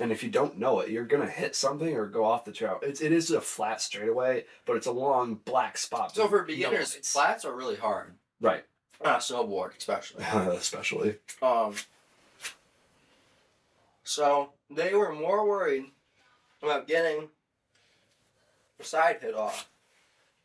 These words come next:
Speaker 2: than getting the tree out of the way. And, you know, maybe, 'cause
Speaker 1: Right.
Speaker 2: obviously ski patrol is not the one who's gonna go up there to cut down the tree.
Speaker 1: Mm-hmm.
Speaker 2: You know, they probably had other stuff to attend to.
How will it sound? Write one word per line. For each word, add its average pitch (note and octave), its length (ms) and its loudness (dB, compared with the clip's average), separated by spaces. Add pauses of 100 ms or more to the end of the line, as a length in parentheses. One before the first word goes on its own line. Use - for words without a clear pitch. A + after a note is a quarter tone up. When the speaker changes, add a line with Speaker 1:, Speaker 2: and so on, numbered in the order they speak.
(320)
Speaker 2:
than C#3+ 100 -6
getting B2+ 200 4
the A2 80 0
tree A#2 260 2
out G2+ 120 4
of - 60 -10
the G#2+ 40 -6
way. A#2 140 -2
And, C3+ 100 -6
you B2 60 -6
know, A#2 60 -6
maybe, E3 340 0
'cause D3 240 -8
Speaker 1:
Right. D#3 140 4
Speaker 2:
obviously - 260 -2
ski A3 280 -2
patrol F3+ 360 -4
is D3 60 -4
not D3 220 0
the C3 80 -8
one B2+ 260 0
who's A#2+ 160 -12
gonna A#2+ 140 -8
go B2+ 220 0
up B2+ 160 2
there A2+ 320 -4 (580)
to - 60 -20
cut C3 200 0
down A#2 240 0
the G#2 60 -8
tree. - 360 -4 (300)
Speaker 1:
Mm-hmm. G#2+ 360 -4
Speaker 2:
You B2+ 60 -2
know, A#2 300 2 (1900)
they D3 160 2
probably C#3 320 2
had C#3 120 -2
other D#3 200 2
stuff D#3 260 -4
to D3 140 -2
attend A#2 380 -4
to. A#2 340 0